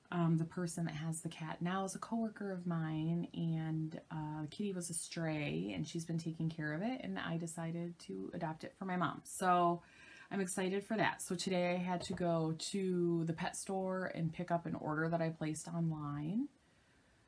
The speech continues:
That's it. Let's open up some Advents. Then I can go to bed. This is heavy.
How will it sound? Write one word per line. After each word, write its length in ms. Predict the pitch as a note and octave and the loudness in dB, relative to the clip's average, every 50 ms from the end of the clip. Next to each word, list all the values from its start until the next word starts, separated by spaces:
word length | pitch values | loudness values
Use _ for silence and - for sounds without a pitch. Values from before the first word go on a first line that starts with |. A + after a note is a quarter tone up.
| _ _ _ _ _ _ _ _ _ _ _ - _ _ _ _ _ _ _ _ _ _ - | _ _ _ _ _ _ _ _ _ _ _ -20 _ _ _ _ _ _ _ _ _ _ -16
That's 240 | - F3+ E3+ - - | -14 -12 -12 -12 -14
it. 80 | D#3+ - - - - | -16 -18 -14 -10 -8
Let's 160 | G3 - - | -6 -4 -4
open 220 | G3+ - - F3+ | -4 -2 -2 -4
up 120 | E3 - - | -4 -4 -6
some 140 | - D#3 | -6 -6
Advents. 720 | - - C3+ C3+ C3 - B2 A2+ - A#2 - - - - - - - - - - - - - - _ _ _ _ _ _ - E3 | -6 -4 -4 -4 -4 -4 -6 -6 -6 -6 -6 -6 -6 -8 -8 -12 -16 -20 -16 -14 -14 -14 -14 -18 _ _ _ _ _ _ -8 -4
Then 120 | E3 E3 | -2 -2
I 120 | D#3+ D3 | -2 -2
can 160 | - - C#3+ C3+ | -2 -2 -2 -2
go 100 | - - | -2 -4
to 60 | - | -4
bed. 260 | - - - - F2 D#2 - - - - - - - - - - - - - - - - - - _ _ - - - - - - _ _ _ - - - _ - - - - - - - - - - - - - - - - - | -2 -2 -2 -2 -4 -6 -8 -8 -12 -18 -20 -20 -20 -20 -20 -20 -18 -18 -18 -18 -18 -20 -20 -20 _ _ -20 -18 -18 -18 -18 -20 _ _ _ -20 -20 -20 _ -20 -18 -16 -16 -16 -16 -14 -10 -8 -10 -8 -10 -12 -18 -18 -18 -14
This 100 | - - | -12 -10
is 160 | - - - | -10 -8 -8
heavy. 560 | - - - F3+ G#3 F#3 C#3 A2 G2+ E2 D3+ | -8 -8 -6 -4 -2 0 0 0 0 0 -2